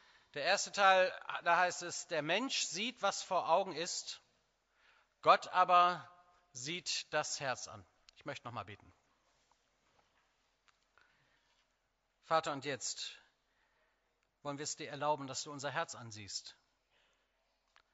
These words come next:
Oder ich möchte dich von Herzen drum bitten, dass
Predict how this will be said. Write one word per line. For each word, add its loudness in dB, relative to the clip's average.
Oder -4
ich -10
möchte -8
dich -10
von -8
Herzen -8
drum -10
bitten, -10
dass -10